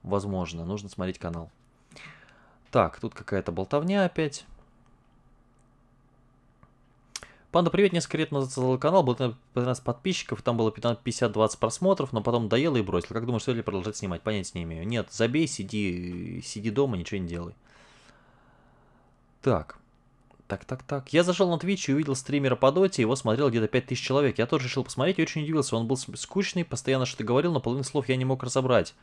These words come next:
По-моему, он больше себе это говорил, чем зрителям. И играл, на мой взгляд, не так уж круто. На фоне была какая-то грустноватая мелодия, которая из доты не сочеталась. Но откуда столько зрителей? Очень многие зрители по доте, э, те набраны ют-, э, стримерами, да,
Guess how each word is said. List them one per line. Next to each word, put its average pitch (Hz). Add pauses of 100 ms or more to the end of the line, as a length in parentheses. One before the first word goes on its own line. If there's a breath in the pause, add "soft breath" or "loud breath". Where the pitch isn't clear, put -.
(540 soft breath)
По-моему, 139
он 123
больше 131
себе 139
это 131
говорил, 127
чем 123
зрителям. 113
И 120
играл, 120
на 131
мой 123
взгляд, 117
не 104
так 120
уж 117
круто. 113
На 95
фоне 143
была 120
какая-то -
грустноватая 113
мелодия, 131
которая 117
из 101
доты 120
не 117
сочеталась. -
Но 104
откуда 127
столько -
зрителей? 95 (600 loud breath)
Очень 160
многие 151
зрители 143
по 135
доте, 170
э, 95
те 98
набраны 110 (380)
ют-, 110
э, 95
стримерами, 117
да, 101